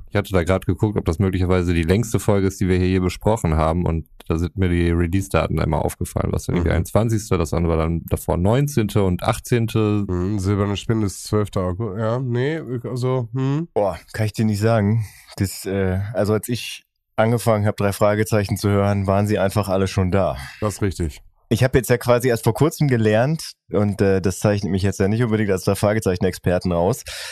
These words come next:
Speaker 3: dass das tatsächlich am Anfang so in Staffeln released wurde. Ich dachte wirklich, dass die nach und nach rausgekommen sind, weil ich auch mal irgendwann gelesen hab,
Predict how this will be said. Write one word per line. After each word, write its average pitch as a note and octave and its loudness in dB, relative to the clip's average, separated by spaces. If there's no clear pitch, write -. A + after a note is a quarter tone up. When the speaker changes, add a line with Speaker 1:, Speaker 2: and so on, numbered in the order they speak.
Speaker 3:
dass G#2 2
das G2+ 0
tatsächlich G#2+ 2
am F#2+ 0
Anfang F#2+ 0
so G2 0
in F#2+ 0
Staffeln B2+ 0
released E2 -2
wurde. E2+ 0
Ich E2 -6
dachte E2+ -4
wirklich, F#2+ -4
dass F#2+ -4
die F#2 -2
nach F#2 0
und F2+ 0
nach G2+ 2
rausgekommen G2 0
sind, G#2+ -2
weil F#2 4
ich F2 -4
auch F2 0
mal F#2+ 2
irgendwann G#2 0
gelesen G2+ 0
hab, G2+ -2